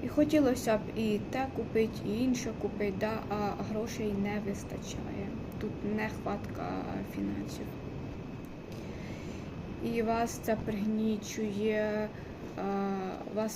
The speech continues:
це відбирає сили, ваші негативні думки, що це довго. Е,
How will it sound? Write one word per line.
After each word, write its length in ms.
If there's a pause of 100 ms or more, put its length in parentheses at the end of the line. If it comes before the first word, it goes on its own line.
це 120
відбирає 680
сили, 680 (760)
ваші 320
негативні 760
думки, 920 (560)
що 60 (120)
це 180 (120)
довго. 880 (680)
Е, 40